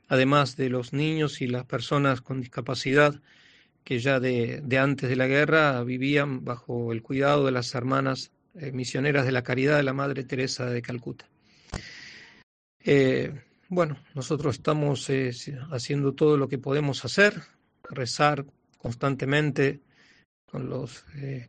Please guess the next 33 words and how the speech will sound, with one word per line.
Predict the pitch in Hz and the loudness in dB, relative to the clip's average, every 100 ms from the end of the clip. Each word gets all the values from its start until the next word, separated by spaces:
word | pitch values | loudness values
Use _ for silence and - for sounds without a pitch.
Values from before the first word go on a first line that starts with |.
| - | -4
con | 123 | -2
los | 117 | 2
laicos, | 147 170 170 170 165 151 - | 6 6 4 4 4 2 -4
los | 127 120 | -6 -4
religiosos, | 131 120 165 160 151 156 | -6 -2 2 2 2 -2
las | 135 131 | -2 -2
religiosas | 131 120 151 - 139 | -4 -2 -2 -2 -4
del | 127 | -2
Verbo | 135 131 | -2 -2
Encarnado, | 123 127 160 175 | -2 0 4 4
mi | 143 | 2
congregación, | 131 131 127 123 120 170 170 - _ _ _ _ _ _ _ - - - - - | -2 -4 -4 -4 -2 -2 -2 -6 _ _ _ _ _ _ _ -20 -20 -20 -20 -6
y | - | 2
ayudando | 139 151 160 160 | 4 4 4 4
a | 156 | 4
todos | 170 160 | 6 6
los | 143 | 4
que | - | 0
podemos | 139 143 143 131 | -6 -4 -4 -4
ayudar. | 139 123 151 180 165 147 _ - 151 120 | -4 0 4 4 2 -8 _ -20 -18 -8
Todos | 139 131 123 | -4 -4 -6
estos | 139 143 | -8 -4
meses | 143 151 143 139 - | 0 0 0 -2 -2
hemos | 131 123 | -2 -2
ayudado | 135 123 143 | -2 0 2
a | 143 | 2
miles | 151 147 139 - | 2 2 0 -2
de | 131 127 | -8 -10
familias, | - 131 165 165 160 147 | -4 0 2 4 4 2
sin | 139 | -4
ir | 135 | -4
más | 127 123 | -2 0
lejos. | 143 147 - 127 | 2 2 0 -6